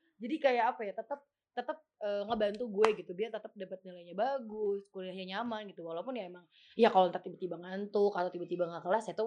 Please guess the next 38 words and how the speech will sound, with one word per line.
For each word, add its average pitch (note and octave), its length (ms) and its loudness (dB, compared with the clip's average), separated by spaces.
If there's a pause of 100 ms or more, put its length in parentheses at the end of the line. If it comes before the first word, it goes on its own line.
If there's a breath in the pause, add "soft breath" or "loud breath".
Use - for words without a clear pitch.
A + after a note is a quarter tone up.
udah F#3+ 200 0
faktor G3 300 0
teknis A#3+ 320 2
sebenarnya G#3+ 400 2
menurut F#3 240 -4
gue F#3 220 -2
gitu. F3 260 -10
Cuman C4 140 4
kalau A3+ 180 4
ya F#3 140 2
jalannya E3+ 300 -6
perkuliahan F3 540 -8
ya, F#3 220 2 (1080)
menurut B3 460 6
gue B3 140 8
malah D#4+ 240 12
jadi A#3 200 6
le-, B3+ 200 8
jauh B3 240 12
lebih A3+ 180 8
mendetail G#3 460 2
gitu. F3+ 180 -4
Karena, G3 320 2 (160)
karena A#3 220 2
gue D4+ 160 4
yakin A3+ 220 -2
banget A3+ 240 4
gitu, F3 120 -4
pasti A3 160 -8
kan D4 100 -2
dosennya B3 280 2
punya A#3+ 160 -2
beban F#3 320 2
gitu F3+ 180 -2
loh, F3 140 -4
beban F3 220 0
moral F#3 260 2
kayak, F3 240 -4